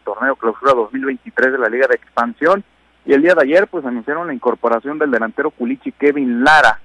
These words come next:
quien llegará procedente, pues, de los Pumas Tabasco. Este extremo de veinticinco años de edad cuenta con un amplio recorrido en el fútbol mexicano, ya que además de la filial del equipo universitario, pues, ha sido parte de conjuntos como Santos Laguna,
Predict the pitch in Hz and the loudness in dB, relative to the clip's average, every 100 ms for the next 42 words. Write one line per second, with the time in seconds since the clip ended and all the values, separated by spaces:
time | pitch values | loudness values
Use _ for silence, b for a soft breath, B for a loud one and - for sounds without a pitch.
0 | - 120 113 107 110 131 123 117 117 123 | -8 -6 -2 0 0 0 -4 -6 -6 -6
1 | - 131 117 _ - 104 98 98 98 - | -4 -6 -6 _ -10 -8 -6 -6 -6 -6
2 | 135 131 - 104 135 165 - 185 - - | -4 -4 -2 2 4 2 -2 -8 -8 -20
3 | - _ _ - 113 - 120 - - 127 | -20 _ _ -6 -6 -6 -10 -10 -8 -6
4 | 131 113 110 110 107 127 120 120 123 120 | -2 -4 -6 -12 -10 -6 -2 0 0 -2
5 | 110 120 147 127 123 139 - 127 123 113 | 2 4 2 -2 -4 -6 -6 -6 -2 -2
6 | 143 208 - 127 120 - 110 147 147 127 | -2 -2 -4 -4 -4 -6 -2 0 0 -2
7 | 104 135 131 135 135 - - 170 175 127 | -6 -6 -4 -2 -4 -6 -2 -2 -2 -4
8 | 123 139 117 110 123 127 120 110 104 104 | -4 -2 -2 -2 -4 -2 0 0 -2 -6
9 | 104 104 101 113 110 131 139 117 107 104 | -4 -2 -4 -8 -4 0 0 0 -6 -12
10 | - - 123 120 127 - - 156 139 131 | -14 -8 -4 0 -2 -2 2 4 4 0
11 | - - - 98 120 110 123 120 113 110 | -8 -18 -12 -8 -6 -4 -2 -2 0 0
12 | 110 127 110 - 101 123 123 123 - 104 | 0 0 -4 -4 -10 -10 -10 -12 -10 -12
13 | 104 120 - 120 123 123 143 143 139 | -6 -6 -4 -2 0 2 0 2 2